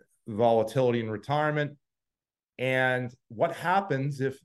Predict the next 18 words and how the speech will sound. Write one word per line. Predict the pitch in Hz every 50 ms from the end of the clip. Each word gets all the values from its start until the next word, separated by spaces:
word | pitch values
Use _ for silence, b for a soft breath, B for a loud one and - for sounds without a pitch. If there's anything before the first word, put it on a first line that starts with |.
| 107 101
that | 110 123 123 131 135 139 147 - - - _ _ _ _ _
quote | 131 127 127
unquote | 131 127 - - - 139 135 -
strategy | - - - - 147 147 165 185 170 113 90 90 95 120 131 - - _ _ _ _ _ _ _ _ _ _ _ _ _ _ _ _ _
turns | - - - 139 143 143 143 143 135 139
into | 147 160 143 151 147
something | 143 - - 131 123 120 - 127 120 120 107
down | 110 107 107 113 113
the | 117 113
road | 104 104 98 92 90 98 101 101 101 _ _ _ _ _ _ _ _ _ _ _ _ _ _
where | 90 90 101 107 110 110 110 110 110 110 110 107 - - _ _ _ _ _ _ _ _ _ _ _ _ _ _ 98
you | 95 107 120 123 123 120 120
have | 107 98 110 110 110 110 - -
put | 131 -
yourself | 110 117 - - 127 113 110 - -
at | 107 98
risk | 101 107 104 101 104 - -
of | - 98 98 98 95